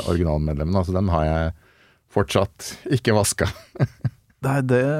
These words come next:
Speaker 2: vasker man ikke.
Speaker 1: Nei.
Speaker 2: Kaster ikke heller. Så det, hvor ligger det hen da?
Speaker 1: Jeg ligger på loftet i en, eh, <laughs> en sånn eske med de gamle <laughs> metall-T-skjortene. Men jeg hadde den på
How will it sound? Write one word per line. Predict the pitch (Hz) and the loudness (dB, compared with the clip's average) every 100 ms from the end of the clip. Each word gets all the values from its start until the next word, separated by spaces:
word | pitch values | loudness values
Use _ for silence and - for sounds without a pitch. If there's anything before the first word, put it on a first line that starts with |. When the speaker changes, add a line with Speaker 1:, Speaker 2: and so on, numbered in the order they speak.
| 156 151 151 | -2 -2 -2
Speaker 2:
vasker | 147 147 - 95 | -2 -2 0 2
man | 82 82 | 2 2
ikke. | - 101 | -2 -2
Speaker 1:
Nei. | 98 95 90 - - | 2 2 0 -4 -8
Speaker 2:
Kaster | - 101 - - 104 | -4 -4 -4 -6 -6
ikke | - 92 | -2 0
heller. | 90 104 | 0 0
Så | 120 117 | 0 0
det, | 117 117 113 107 | 2 2 2 0
hvor | 127 | 0
ligger | 120 110 107 | 2 2 2
det | |
hen | 101 120 | 2 0
da? | 123 _ _ _ _ _ | -4 _ _ _ _ _
Speaker 1:
Jeg | 110 95 | 0 2
ligger | 95 110 | 2 2
på | 117 | 0
loftet | 76 - 95 | -2 2 4
i | |
en, | 95 95 95 | 4 4 4
eh, | 98 98 98 - - | 4 4 2 -2 -4
<laughs> | 110 98 - 95 | 0 0 -2 -4
en | 90 | -4
sånn | 90 92 | -2 -4
eske | - - 85 | -6 -6 -4
med | 78 76 82 82 - 156 | -2 -2 -4 -6 -10 -6
de | 90 90 | -2 2
gamle | 90 82 - - | 2 2 -2 -4
<laughs> | 110 | -2
metall-T-skjortene. | 92 - 73 78 - _ _ _ - 82 - - - - _ _ _ _ _ _ - - - - | 0 0 -2 -2 -10 _ _ _ -4 -2 -6 -6 -8 -8 _ _ _ _ _ _ -16 -16 -16 -2
Men | 104 | 2
jeg | 104 | 2
hadde | 101 104 | 2 2
den | |
på | 101 | 2